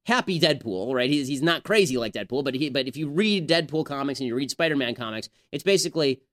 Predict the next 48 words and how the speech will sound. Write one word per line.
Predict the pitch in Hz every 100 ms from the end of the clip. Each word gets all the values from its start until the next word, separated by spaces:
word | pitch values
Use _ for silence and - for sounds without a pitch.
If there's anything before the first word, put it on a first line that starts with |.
| _ -
fight | - 185 -
quip, | - 117 -
fight | 165 160 -
quip, | 156 -
fight | - 139 120
quip. | 143 -
That's, | 135
that's | 151 143 156
all | 139
it | 123
is, | 87 80
right? | 117 120
So | 135
it's | 117
just | 170 156 _ _ _
quips | - 196 -
that | 160
are |
really | 151 160 147 151
R-rated | 147 156 151 165 127 120
for | 131
Deadpool | 117 107 110 110 110
and |
quips | 117 131 -
that | 131
are |
really | 127 127
G-rated | 131 214 160 131 117 113
for | 127
Peter | 135 117
Parker. | 113 92 - 90
That's | 127
basically | - 160 - - 151 123 _ _ _ _
the | 127
only | 143 135 120
difference. | 117 101 80 - - _ _ _ -
Uh, | 110
w-, | 113 127 - 78
and | 123 120 123
finally, | - 202 208 170 139 - _ _
a | 139
question, | - 180 165 160
and | 139
this | 127
allows | 139 123 123
me | 120
to |
promote | - 123 120